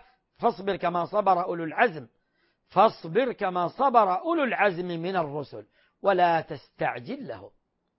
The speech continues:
وأيضا السبب الثاني الذي يعين العبد على الصبر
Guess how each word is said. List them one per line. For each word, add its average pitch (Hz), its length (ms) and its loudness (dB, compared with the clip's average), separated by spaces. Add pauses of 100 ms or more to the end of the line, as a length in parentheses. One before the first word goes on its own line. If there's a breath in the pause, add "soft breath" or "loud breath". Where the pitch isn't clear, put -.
(300)
وأيضا 262 680 6 (120)
السبب 220 580 0
الثاني 240 680 -2 (920)
الذي 208 540 0 (1300)
يعين 196 560 -4
العبد 185 600 -4
على 170 300 -2
الصبر 233 580 -2